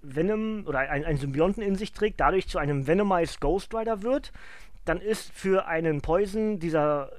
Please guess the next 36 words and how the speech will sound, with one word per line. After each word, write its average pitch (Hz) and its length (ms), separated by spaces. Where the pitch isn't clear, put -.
Ghost 190 260
Rider 190 240
von 147 220
dem 190 180
her 220 300
von 147 340
Wert, 139 400
weil 160 140
er 196 100
nämlich 180 340
alles 170 420
Wissen 277 380
von 165 200
Ghost 160 280
Rider 220 160
sammelt, 233 560
die 147 80
Fähigkeiten 220 640
von 214 200
Ghost 214 240
Rider 220 140
sammelt 220 400
und 233 440
ein 185 480
Gemeinschaftsschwarmwissen 160 1600
entsteht 160 400
zwischen 156 260
allen 180 320
Poisons. 127 640
Also 143 260
zum 127 140
Beispiel 160 400
einem 143 220
bisherigen 143 600
Captain - 280
America, 190 460